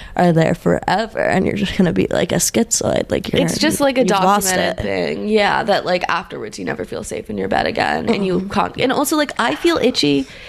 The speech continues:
Speaker 2: in my bed just based on, like,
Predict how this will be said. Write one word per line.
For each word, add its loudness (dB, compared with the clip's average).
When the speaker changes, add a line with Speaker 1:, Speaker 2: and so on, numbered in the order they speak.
Speaker 2:
in 4
my 2
bed 0
just 0
based 2
on, 2
like, 0